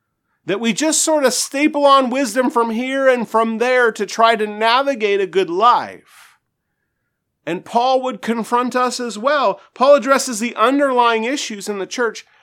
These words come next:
head on. And the first thing that he addresses is what wisdom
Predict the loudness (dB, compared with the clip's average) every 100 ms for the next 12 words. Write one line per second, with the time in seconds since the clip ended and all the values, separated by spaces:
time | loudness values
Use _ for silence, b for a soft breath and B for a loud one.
0 | b -4 -2 0 -2 -4 -14 _ _ _
1 | _ _ _ _ _ _ -4 -2 -2 -4
2 | -2 0 0 -2 -12 -12 -12 -12 -14 _
3 | -8 -4 -6 -4 -4 -4 -8 -4 -4 -4
4 | 0 0 2 0 0 -2 -8